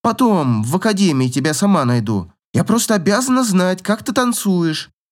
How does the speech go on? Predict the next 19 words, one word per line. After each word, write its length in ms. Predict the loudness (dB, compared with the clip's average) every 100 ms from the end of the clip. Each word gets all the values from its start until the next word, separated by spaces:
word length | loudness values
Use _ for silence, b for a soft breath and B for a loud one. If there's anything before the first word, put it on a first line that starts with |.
| _ _ _ -4
лишь 280 | 0 0 0
ответила 580 | -2 0 -2 0 -2 0
она 340 | 0 0 -4 -8 _ _ _ -4
и 100 | -2
тут 180 | 0 0
же 140 | 0
покинула 640 | -2 -4 -2 0 0 0 0
наш 380 | 0 -2 -4 -12
закуток. 760 | -6 -4 -2 -4 -4 -6 -8 -18 _ _ _ _ _ _ _ _ _ -6
А 100 | -4
после 400 | 0 -2 0 0
неё 360 | 2 2 2 0
осталось 580 | -2 -2 0 0 0
лишь 340 | 0 0 -2 -2
наше 380 | 0 0 -2 0
молчание, 920 | 0 -2 -4 -2 -2 0 -2 -2 -6 _ -6
продолжавшееся 1080 | -2 -2 -2 -2 -2 -2 -2 -2 -2 -2
несколько 540 | 0 0 -2 -2 -2 0
минут. 500 | 0 -2 -8 -14